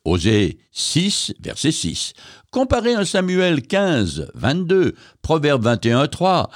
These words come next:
Ecclésiaste quatre, dix-sept, et aussi, comme Jésus, Matthieu cinq, vingt-trois à vingt-quatre et neuf,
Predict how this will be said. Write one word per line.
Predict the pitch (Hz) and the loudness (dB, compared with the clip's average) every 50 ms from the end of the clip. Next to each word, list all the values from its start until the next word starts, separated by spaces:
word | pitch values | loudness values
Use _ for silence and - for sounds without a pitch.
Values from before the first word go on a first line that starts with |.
| - - _ - | -16 -16 _ -2
Ecclésiaste | - 123 - - 123 127 127 120 - 143 143 135 131 - - - 85 82 - | -2 -2 0 0 0 2 2 2 2 2 2 2 0 -2 -2 -4 -4 -4 0
quatre, | - 117 113 - - 87 | 0 0 0 0 -2 -2
dix-sept, | 85 113 135 - 180 175 170 - - - - - - - | -2 -2 -2 -2 -2 -2 -2 -4 -12 -20 -20 -20 -10 -2
et | - 147 | 0 2
aussi, | 175 190 - - 226 220 202 151 - _ _ _ _ _ _ _ - | 2 2 2 0 0 0 0 0 -2 _ _ _ _ _ _ _ -2
comme | - 143 139 131 | 0 0 2 2
Jésus, | 110 82 107 107 98 82 120 151 139 98 73 - _ _ _ _ _ _ - | 2 2 2 2 2 2 2 2 2 0 -2 -4 _ _ _ _ _ _ -4
Matthieu | 85 104 135 - - - 90 82 73 - - - - | -2 -2 -2 -2 0 0 0 0 0 -2 -8 -12 -10
cinq, | - - - - 151 143 117 87 - - 73 - | -8 -6 -2 0 2 2 0 -2 -2 -4 -6 -4
vingt-trois | 123 117 90 117 113 107 - - 90 78 | -4 -2 -2 0 -2 -2 -4 -2 0 0
à | 80 87 | 2 2
vingt-quatre | 117 147 160 156 - 185 190 196 185 - - _ - - - _ _ - | 0 0 -2 -2 -2 0 0 0 -2 -6 -14 _ -20 -20 -20 _ _ -2
et | 98 202 | 0 2
neuf, | 104 131 156 190 180 - - - - | 4 4 2 2 0 -4 -12 -8 -4